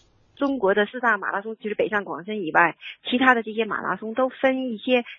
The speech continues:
像五公里啊、十公里和半程，还有全程，它都分不同的一段落的。像有一些初跑者，他可能，呃，刚刚练上也就是半年多左右那样，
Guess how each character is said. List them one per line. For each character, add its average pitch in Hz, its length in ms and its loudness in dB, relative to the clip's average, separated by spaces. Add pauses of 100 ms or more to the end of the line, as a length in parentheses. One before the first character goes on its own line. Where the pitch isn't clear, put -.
(120)
像 208 160 2
五 156 120 -8
公 226 200 -4
里 185 100 -2
啊、 165 140 -2
十 208 320 4
公 240 100 -2
里 160 140 0
和 190 80 -2
半 220 240 2
程， 175 160 -4
还 180 80 -4
有 156 80 0
全 185 320 0
程， 165 160 -6 (320)
它 226 80 0
都 214 100 6
分 220 220 2
不 262 100 4
同 185 160 0
的 214 80 4
一 202 60 4
段 175 220 0
落 151 160 0
的。 - 100 -14 (240)
像 208 340 8
有 - 120 0
一 185 40 -2
些 208 280 0
初 254 180 -6
跑 190 200 2
者， 127 220 -2
他 196 140 -4
可 185 160 -6
能， 160 320 0 (240)
呃， 165 240 6
刚 208 160 6
刚 202 220 4
练 190 260 4
上 160 320 4
也 147 240 2
就 156 80 2
是 180 160 2
半 202 240 6
年 151 160 2
多 165 180 6
左 156 140 4
右 - 160 6
那 151 80 0
样， 139 160 4